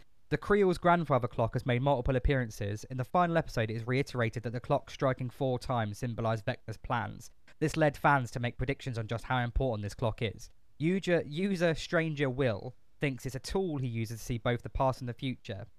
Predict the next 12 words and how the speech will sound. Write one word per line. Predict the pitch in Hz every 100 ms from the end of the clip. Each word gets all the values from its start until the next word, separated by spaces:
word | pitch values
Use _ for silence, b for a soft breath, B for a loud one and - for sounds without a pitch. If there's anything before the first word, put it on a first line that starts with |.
| - - -
They | 139
make | 165 -
their | 180
case | - 160 131
that | -
the |
clock | 123 151 -
helps | 160 139 -
him | 131
know | 147 151
the | 131
future. | - 113 - 107 104